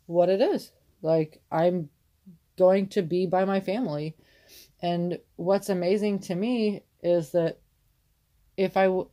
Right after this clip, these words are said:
if I was tethered to anybody here, I don't think I would be able to do this,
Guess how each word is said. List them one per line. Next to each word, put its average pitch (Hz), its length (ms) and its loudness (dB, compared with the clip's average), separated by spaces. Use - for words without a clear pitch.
if 180 140 -2
I 196 120 4
was 208 200 0
tethered 196 600 2
to - 140 -2
anybody 180 500 2
here, 196 400 0
I 165 180 2
don't 170 220 0
think 170 160 -4
I 160 100 4
would 160 160 2
be 156 120 0
able 156 180 -2
to 151 120 -8
do 185 140 -2
this, 139 440 -6